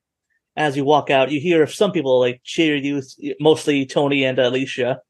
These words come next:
M-, and most of the people are just gonna politely clap for you, and as they just sort of watch quietly, the rest of them do. So if you, I guess if you want to make a roll for this, I'd say provoke, just,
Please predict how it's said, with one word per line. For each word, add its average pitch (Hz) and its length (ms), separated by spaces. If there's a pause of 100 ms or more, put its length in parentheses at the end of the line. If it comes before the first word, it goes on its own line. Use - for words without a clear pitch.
(920)
M-, 156 180
and 170 180
most 180 160
of - 20
the 151 60
people 151 160
are 135 40
just 139 220
gonna 139 300 (180)
politely 160 380
clap - 260 (100)
for 131 80
you, 123 220
and 123 160
as 127 140
they 127 240 (340)
just 131 140
sort 139 140
of 123 140
watch 139 600 (160)
quietly, 131 580 (420)
the 143 80
rest 135 280
of 101 100
them - 80
do. 64 160 (960)
So 170 460
if 196 200
you, 269 540
I 202 80
guess 262 240
if - 180
you 208 120
want 202 380
to - 200
make 185 220
a 165 80
roll 147 420
for - 80
this, 117 300
I'd 160 160
say 156 640
provoke, 135 680
just, - 280